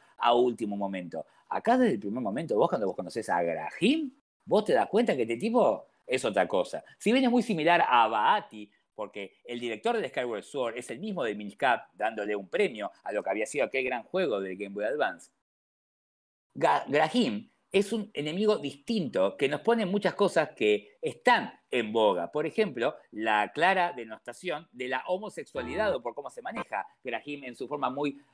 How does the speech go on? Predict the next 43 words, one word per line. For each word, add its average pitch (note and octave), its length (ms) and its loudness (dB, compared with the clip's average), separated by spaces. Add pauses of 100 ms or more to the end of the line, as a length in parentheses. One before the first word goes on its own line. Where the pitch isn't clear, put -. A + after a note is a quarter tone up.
afeminado, B2 920 2
si A2 140 -14
se G#2 160 -12
quiere. G#2 380 -6 (180)
Está B2+ 400 -2
cargado C#3 640 -2 (140)
de A2+ 320 -6 (180)
ambigüedad A#2 840 0 (100)
en A#2+ 140 -14
todos C3+ 200 -4
y A2+ 60 -12
cada A#2 100 -4
uno A#2+ 100 -8
de - 40 -16
sus C#3+ 80 -12
movimientos, F3 380 -6
como D#3+ 120 -4
por A2+ 120 -4
ejemplo B2+ 240 -4
cuando C#3 160 -6
le G#2 100 -6
pasa A2 220 -2
la G#2 80 0
lengua G#2+ 280 -2
por G#2 140 -4
la G#2 80 0
oreja G2+ 340 0
a G2+ 40 2
Link. C3 380 -8
No G#2 180 -6
es B2 120 0
que G2 120 -12
yo G#2 100 -10
estoy G#2+ 220 -8
diciendo G#2 320 -8
alguna G2 200 -8
gilada, C3 360 2 (160)
es B2 160 -6
claramente, D3+ 460 0
lo A2+ 60 -2
tenemos C3+ 220 -8
en A#2 80 -8
pantalla, A2+ 500 0